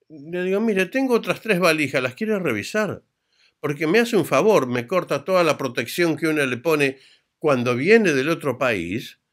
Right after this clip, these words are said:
¿eh? para que no pase nada y cuando llega acá se encuentra con esto. Ya que está", le digo, "que tienes una baja, sáqueme todo el plástico y yo me voy contento". "No, no, no", dice, "queremos revisar nada más que esa". "Bueno, sí, ya está, terminó, sí. Bueno, la puede empacar".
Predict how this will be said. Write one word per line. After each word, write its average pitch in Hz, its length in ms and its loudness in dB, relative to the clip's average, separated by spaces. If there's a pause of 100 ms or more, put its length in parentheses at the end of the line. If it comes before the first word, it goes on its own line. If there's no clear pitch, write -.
(160)
¿eh? 117 120 -2
para 113 280 0
que 120 140 -4
no 180 160 -2
pase 185 280 -2
nada 214 220 2
y 185 40 -4
cuando 151 260 -2
llega 165 240 0
acá 220 240 -2
se 170 120 -4
encuentra 156 460 -4
con 196 140 -2
esto. 233 220 -2
Ya 175 180 -4
que 165 80 -10
está", 220 200 -6
le 180 100 -2
digo, 151 260 -2 (340)
"que 147 120 -4
tienes 170 360 -6
una 165 180 0
baja, 233 400 -2
sáqueme 208 420 -2
todo 190 240 0
el 139 120 -2
plástico 226 480 -4
y 110 60 -2
yo 127 120 -4
me 117 120 -2
voy 107 200 -4
contento". 135 760 -6 (600)
"No, 254 140 -2
no, 262 160 2
no", 233 180 2
dice, 160 220 -4
"queremos 196 340 -2
revisar 170 400 -2
nada 160 160 -2
más 156 180 -6
que 92 280 -4
esa". - 300 -16 (440)
"Bueno, 175 240 -4
sí, 170 260 -10
ya 170 100 -4
está, 160 240 -6
terminó, 175 340 -4
sí. 202 200 -8 (200)
Bueno, 214 160 -2
la 214 140 0
puede 262 180 2
empacar". 127 540 -2